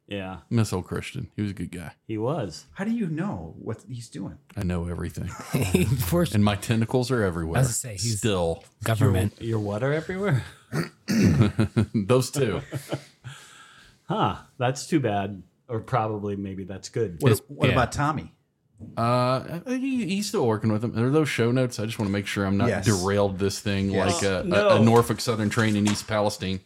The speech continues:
Speaker 4: Oh,
Speaker 1: Uh,
Speaker 4: these
Speaker 1: we've
Speaker 4: are
Speaker 1: been,
Speaker 4: show
Speaker 1: I've
Speaker 4: notes.
Speaker 1: been having A I write a segment every week, so we can do a segment if you want.
Speaker 2: Sure.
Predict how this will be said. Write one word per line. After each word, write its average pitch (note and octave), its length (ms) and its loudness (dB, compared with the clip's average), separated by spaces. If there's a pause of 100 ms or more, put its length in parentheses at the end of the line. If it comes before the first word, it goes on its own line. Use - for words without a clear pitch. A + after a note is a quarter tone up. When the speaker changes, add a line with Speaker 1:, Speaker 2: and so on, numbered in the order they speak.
Speaker 4:
Oh, C#3+ 120 8
Speaker 1:
Uh, - 20 4
Speaker 4:
these C#3 120 8
Speaker 1:
we've B2 120 6
Speaker 4:
are A#2 80 4
Speaker 1:
been, B2 80 6
Speaker 4:
show - 180 2
Speaker 1:
I've G#2+ 120 6
Speaker 4:
notes. F#2 180 6
Speaker 1:
been F2+ 80 4
having D#3+ 280 0
A D3 200 -2
I C#3+ 200 2
write B2 300 -2 (100)
a B2+ 100 -6
segment C3+ 460 0
every G#2 200 -2
week, G#2+ 320 -2
so A#2 220 -2
we C3+ 180 0
can C#3 200 2
do C#3+ 220 4
a C#3 60 2
segment A2+ 420 0
if A2 140 -6
you A2+ 80 0
want. A#2 360 0 (160)
Speaker 2:
Sure. - 380 -2